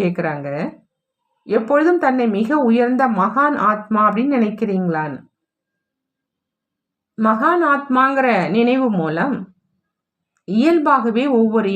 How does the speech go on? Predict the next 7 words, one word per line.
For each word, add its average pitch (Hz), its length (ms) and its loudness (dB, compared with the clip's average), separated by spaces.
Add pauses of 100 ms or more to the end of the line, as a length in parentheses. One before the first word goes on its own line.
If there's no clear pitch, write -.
எண்ணம் 247 420 2
மற்றும் 214 420 -2
ஒவ்வொரு 254 340 0 (140)
காரியமும் 208 720 0
மகான், 175 400 -2 (1080)
அதாவது 220 300 -2 (160)
மிக 240 260 0